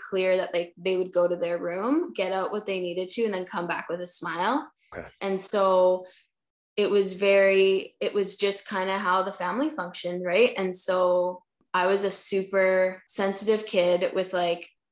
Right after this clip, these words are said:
Speaker 1: so it, it was a known thing in my family that, like, we had to be really careful what movie I watched, because a movie everyone else would be fine with, I would be, like,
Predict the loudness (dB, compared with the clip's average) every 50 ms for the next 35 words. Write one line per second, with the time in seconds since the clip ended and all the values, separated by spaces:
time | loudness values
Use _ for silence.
0 | _ -4 -2 0 0 0 0 -2 -2 0 2 4 4 4 4 4 2 2 2 2
1 | 2 2 0 0 0 -2 -2 -2 -2 -4 -4 -6 -4 -4 -4 -4 -2 -2 -4 -4
2 | -4 -4 -4 -4 -4 -2 -2 -2 -2 -2 -4 -2 0 0 0 0 -2 -4 -6 -8
3 | -8 -6 -6 -4 -4 -4 -4 -4 -8 -10 -6 -2 0 2 2 2 2 4 2 2
4 | 2 0 -6 -6 -4 -6 -6 -6 -4 -2 0 2 2 2 0 -2 -4 -8 -16 _
5 | _ _ _ _ _ _ -6 -2 0 4 4 4 4 6 4 4 4 4 4 2
6 | 4 2 0 0 0 -2 -2 -4 -4 -4 -4 -2 -2 0 0 0 0 -2 -2 -2
7 | -2 -2 0 0 0 -2 -2 -4 -2 0 0 0 0 -2 -4 -6 -8